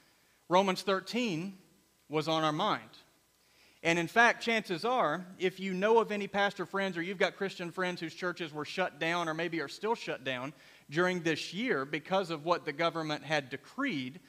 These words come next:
chances are Romans thirteen was the reason that they said, "Yes, we will follow that mandate, we will shut the churches down."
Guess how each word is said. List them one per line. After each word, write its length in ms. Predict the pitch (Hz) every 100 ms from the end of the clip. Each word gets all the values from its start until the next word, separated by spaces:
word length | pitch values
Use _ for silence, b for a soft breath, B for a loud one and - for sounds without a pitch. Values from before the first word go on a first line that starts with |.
| B B B
chances 480 | - 208 214 175 156
are 200 | 226 202
Romans 420 | 180 185 165 -
thirteen 640 | 170 160 - 233 202 160
was 200 | 156 147
the 160 | 143 139
reason 720 | 156 240 196 127 123 120 147
that 180 | 151 151
they 160 | 147
said, 300 | 143 170 143
"Yes, 320 | 139 190 170 -
we 100 | 165
will 140 | 147
follow 380 | - 165 160 151
that 160 | 151
mandate, 480 | 151 151 143 135 139
we 100 | 139
will 140 | 127 127
shut 260 | - 135
the 60 | 135
churches 420 | - 123 127 123
down." 280 | 139 151